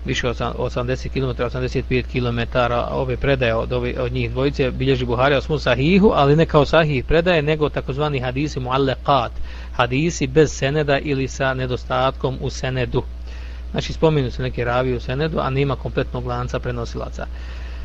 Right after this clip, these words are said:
E, uglavnom, oko ovih, e, oko ovih predaja ima razilaženja. Neki učenjaci, e, smatraju da su ove predaje od ova dva ashaba, znači, da su prihvatljive, drugi smatraju ima u njima slabosti. U svakom slučaju, jel,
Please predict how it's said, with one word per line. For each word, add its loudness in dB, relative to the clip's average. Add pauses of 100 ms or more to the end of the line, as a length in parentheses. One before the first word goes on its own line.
(140)
E, 4 (360)
uglavnom, 4
oko 2
ovih, 2
e, -6 (340)
oko -4
ovih 0
predaja 0
ima -2
razilaženja. 0
Neki -4
učenjaci, -6 (200)
e, -6 (560)
smatraju -2
da -4
su -8 (220)
ove 0
predaje 4
od 0
ova 2
dva 4
ashaba, -2
znači, -8
da -6
su -10
prihvatljive, -2
drugi -4 (160)
smatraju -6
ima -4
u -4
njima -6
slabosti. 2
U -4
svakom -2
slučaju, -2
jel, 2